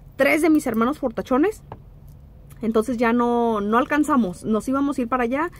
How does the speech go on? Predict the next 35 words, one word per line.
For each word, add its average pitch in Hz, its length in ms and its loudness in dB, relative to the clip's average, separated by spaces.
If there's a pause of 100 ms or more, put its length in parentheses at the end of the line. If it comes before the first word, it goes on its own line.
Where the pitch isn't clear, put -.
(280)
y 233 100 4
ahorita 226 300 4
que 277 80 -2
le 233 80 4
llamo 226 220 2
a 240 40 4
la 233 120 2
Abby 240 120 2
le 233 100 4
digo, 214 200 2
"Abby, 359 300 4 (680)
este, 233 720 0
¿todavía 285 320 2
necesitan 330 500 -4
ayuda?". 320 360 0
Sí, 226 100 -6
sí, 240 160 -2
para 240 220 0
irnos 240 280 0
para 262 140 0
allá, 311 220 0 (420)
pero 226 300 4
me 226 120 4
dice, 220 680 2
"No, 320 300 2
ya 381 160 4
estamos 359 400 -2
cenando, 294 480 0
ya 247 160 0
vamos 285 260 -2
a 311 80 -6
cenar", 233 320 -2
dijo, 233 220 -2
"literalmente 220 540 0
están 269 240 0